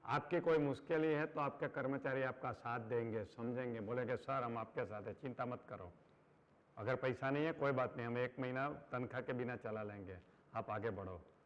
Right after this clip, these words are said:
ऐसा हो सकता है। आपके लिए अच्छी बात करेंगे। ज़्यादातर मैंने देखा है कर्मचारी बॉस की बुराई करते रहते हैं बाहर, "मेरा बॉस ऐसा है, मेरा बॉस खड़ूस है", ऐसा ही करता है। और आपको वफादार रहेगा,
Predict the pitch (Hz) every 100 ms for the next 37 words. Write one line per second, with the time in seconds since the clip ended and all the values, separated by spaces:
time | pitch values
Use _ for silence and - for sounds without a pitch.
0 | - 107 - 117 101 98 95 - 85 85
1 | 82 - - _ - 120 147 - 160 160
2 | 151 - 175 147 143 143 135 127 120 110
3 | 101 120 131 147 156 151 151 143 139 143
4 | 147 139 131 143 143 143 135 127 - 151
5 | 127 135 - - - 131 143 151 151 131
6 | 117 127 113 110 104 107 104 120 120 110
7 | 120 110 110 - 120 120 113 117 113 117
8 | 110 107 113 120 - 110 110 - - -
9 | 110 107 123 - 92 - 92 90 - _
10 | - _ - _ - _ - - 131 135
11 | 92 - - - - _ _ - 110 -
12 | - 131 104 95 127 127 123 104 101 92